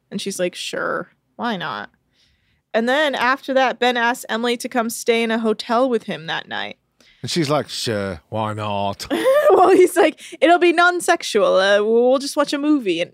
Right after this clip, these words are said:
Speaker 1: and there'll be two different beds."
Speaker 2: That's how every time I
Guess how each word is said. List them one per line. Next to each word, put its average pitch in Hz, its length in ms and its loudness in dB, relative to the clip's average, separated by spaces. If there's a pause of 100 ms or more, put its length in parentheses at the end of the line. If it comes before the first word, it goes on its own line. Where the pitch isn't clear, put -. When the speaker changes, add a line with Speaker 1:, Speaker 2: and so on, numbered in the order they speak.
Speaker 1:
and 208 200 -4
there'll 233 120 0
be 240 100 -2
two 302 220 0
different 269 320 -4
beds." 202 580 0 (420)
Speaker 2:
That's 175 220 2
how 233 240 2 (100)
every 160 460 0
time 139 480 -4
I 117 200 -6